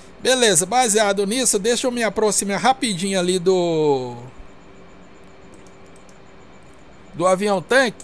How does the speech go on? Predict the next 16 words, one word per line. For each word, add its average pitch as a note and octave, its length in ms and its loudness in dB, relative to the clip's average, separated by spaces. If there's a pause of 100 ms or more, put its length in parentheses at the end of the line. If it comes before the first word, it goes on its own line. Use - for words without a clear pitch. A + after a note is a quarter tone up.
(140)
Quando G#3 140 -2
eu A#3+ 40 0
estiver A3 300 0
próximo G#3+ 460 0
de G#3 160 -4
visualizar F#3+ 680 0
ele, G#3+ 140 2
eu A3+ 140 0
volto A3+ 320 -2
com A#3+ 120 -2
o G#3+ 40 -2
vídeo. E3 280 -2 (420)
Já, E3+ 140 2
já G#3 120 2
eu A#3+ 100 6
volto. F3+ 380 0